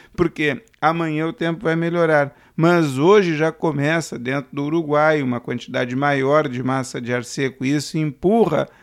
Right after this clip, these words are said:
uma grande parte da umidade sobre o Rio Grande do Sul, em deslocamento para o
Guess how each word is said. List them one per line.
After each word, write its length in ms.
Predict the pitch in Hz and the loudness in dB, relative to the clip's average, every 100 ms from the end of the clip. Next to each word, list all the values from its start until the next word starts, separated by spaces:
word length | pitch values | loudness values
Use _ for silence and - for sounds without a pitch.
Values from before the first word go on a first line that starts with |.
| - | -6
uma 140 | 214 147 | 0 2
grande 360 | 139 147 147 | 2 -2 -4
parte 360 | - 156 143 - | -4 -2 -2 -4
da 100 | 156 | -6
umidade 520 | 151 151 139 143 147 | -4 -4 0 0 -2
sobre 220 | - 147 | -8 -6
o 20 | 147 | -4
Rio 100 | 147 | -2
Grande 220 | 151 156 | -2 -4
do 120 | 156 | -4
Sul, 340 | 156 170 156 147 _ _ - | -4 -2 -2 -2 _ _ -6
em 100 | 139 | -4
deslocamento 760 | 127 143 135 143 139 139 139 - | 0 0 0 0 0 -2 -4 -4
para 360 | 147 135 139 | -2 0 0
o 120 | 147 | 0